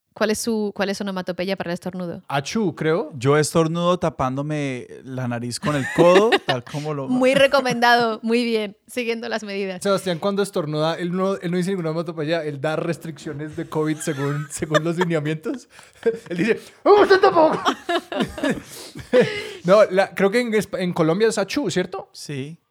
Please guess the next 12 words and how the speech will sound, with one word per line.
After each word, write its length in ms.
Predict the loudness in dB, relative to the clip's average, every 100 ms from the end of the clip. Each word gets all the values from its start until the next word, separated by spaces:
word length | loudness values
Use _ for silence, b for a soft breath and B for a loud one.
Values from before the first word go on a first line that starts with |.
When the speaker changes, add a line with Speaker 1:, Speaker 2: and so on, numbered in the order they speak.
| _
Speaker 2:
¿O 120 | -4 -4
eso 180 | -2
es? 260 | -4 -4 -12 -8
Speaker 1:
Achú, 380 | -8 -6 -6 -4
en 120 | -2 -2
España 320 | 0 -2 -2
es 80 | -4
achís. 520 | -4 -4 -6 -8 -20 _ -6
Speaker 2:
Achís, 500 | -4 -2 -2 -2 -4
ajá. 300 | -4 -2 0
Speaker 1:
Sí, 480 | 0 -4 -6 -12 _
eh, 680 | 0 2 2 0 -2 -4 -10